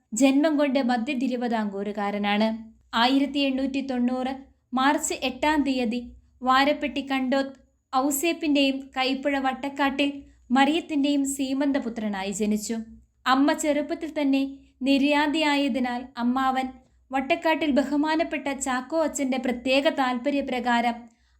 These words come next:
അമ്മ വീടായ കൈപ്പുഴയിലാണ് അദ്ദേഹം ബാല്യകാലം ചെലവഴിച്ചത്. ചാവറയച്ചനാൽ സ്ഥാപിതമായ മാന്നാനം സെന്റ് എഫ്രൈംസ്, ആംഗ്ലിക്കൻ മിഷണറിമാർ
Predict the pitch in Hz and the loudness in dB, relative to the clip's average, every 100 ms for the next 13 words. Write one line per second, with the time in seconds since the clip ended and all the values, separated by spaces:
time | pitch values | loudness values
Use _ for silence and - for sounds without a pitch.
0 | - 240 277 294 302 294 294 285 277 254 | -2 2 2 2 2 2 2 0 -2 -2
1 | 247 294 277 240 220 226 214 226 226 233 | -2 -2 0 0 -2 -4 -4 -2 -2 0
2 | 214 208 214 247 247 208 202 202 202 196 | 2 2 2 0 -2 -2 -4 -6 -8 -6
3 | 196 196 190 202 214 214 - _ - - | -6 -6 -4 -2 -2 -4 -18 _ -8 0
4 | 247 247 269 269 269 277 254 262 262 262 | 2 2 4 2 2 -2 -2 -2 -2 -2
5 | 247 254 254 254 254 247 247 - _ _ | 0 2 0 0 0 -2 -4 -8 _ _
6 | _ 254 277 285 285 277 277 277 277 277 | _ 0 2 4 4 4 0 0 -2 -2
7 | 285 262 - 254 262 - - _ _ _ | -4 -6 -6 -6 -6 -8 -14 _ _ _
8 | _ - 262 285 294 330 339 330 311 285 | _ -4 0 2 2 0 0 0 0 0
9 | 320 311 294 | -2 0 2